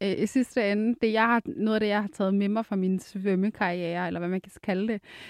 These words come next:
øh, det var noget, min træner fortalte mig allerede, da jeg var, jeg tror, jeg var elleve eller tolv år, og det sjove, det er, det er det, jeg husker. Det, han fortæller mig, er, at, øh, du er din egen chef.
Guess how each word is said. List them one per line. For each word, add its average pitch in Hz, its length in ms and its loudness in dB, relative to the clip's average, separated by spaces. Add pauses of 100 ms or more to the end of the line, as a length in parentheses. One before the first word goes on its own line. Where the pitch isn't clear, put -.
(220)
øh, 208 260 2
det 226 80 4
var 233 40 8
noget, 233 160 8
min 226 140 8
træner 208 320 0
fortalte 220 380 0
mig 196 120 -2
allerede, 208 300 2
da 208 100 2
jeg 185 180 2
var, 175 380 2
jeg - 120 -20
tror, - 140 -4
jeg 180 120 2
var 190 100 2
elleve 196 280 2
eller 202 160 0
tolv 247 340 0
år, 214 160 0
og 202 60 0
det 208 100 -2
sjove, 240 220 2
det 226 80 2
er, 214 60 2
det 226 120 -4
er 220 100 -4
det, 254 100 4
jeg 226 120 2
husker. 247 380 -2 (760)
Det, 262 140 6
han 240 200 4
fortæller 233 380 0
mig, 190 220 -2
er, 214 240 2
at, 208 260 -2 (140)
øh, 196 280 -2 (200)
du 269 100 6
er 269 40 4
din 240 160 -4
egen 190 200 0
chef. - 320 -4